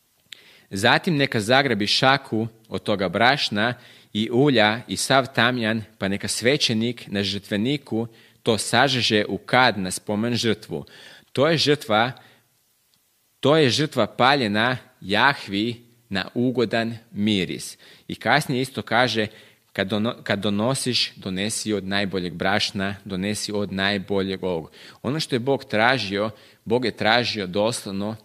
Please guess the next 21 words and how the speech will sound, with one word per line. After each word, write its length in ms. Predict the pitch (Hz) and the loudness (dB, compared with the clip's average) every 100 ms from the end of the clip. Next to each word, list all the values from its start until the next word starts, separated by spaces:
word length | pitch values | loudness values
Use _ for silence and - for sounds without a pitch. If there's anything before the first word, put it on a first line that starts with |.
| - | -10
da 120 | 98 | -6
mu 120 | 90 | -6
se 160 | - 95 | -6 -8
prinese 800 | - 90 101 135 - - 90 104 - _ _ | -10 -8 -4 -4 -6 -6 -8 -8 -16 _ _
dar, 640 | - 87 110 120 101 107 104 _ _ _ _ | -18 0 4 4 2 0 -8 _ _ _ _
ono 240 | 90 98 | -6 -4
što 280 | 92 - 90 | -6 -8 -8
najbolje 1080 | 85 90 113 147 127 101 113 104 92 104 110 _ _ | -6 0 2 2 0 0 2 2 2 0 -4 _ _
je 100 | 90 | -6
čovjek 560 | - 113 104 87 - - | -2 0 0 -2 -4 -6
imao, 340 | 131 110 101 95 _ _ | -2 -2 -4 -6 _ _
i 80 | - | -20
to 240 | - 127 | -2 -2
bi 100 | 139 | -2
praktički, 920 | - 107 120 - 95 - - 107 120 117 _ | -4 2 2 0 -8 -10 -4 -2 -2 -6 _
znači, 300 | - 87 - | -12 -6 -4
bilo 560 | 87 98 120 104 101 107 - - _ - | -4 -2 0 0 -2 -4 -14 -20 _ -6
na 220 | 98 90 | -4 -4
ugodan 680 | 120 143 127 107 98 104 110 104 - | 0 0 2 0 0 -2 -4 -10 -6
miris 400 | 98 107 104 92 | 0 0 0 -4
Bogu. 420 | 95 98 85 67 | -2 0 0 -6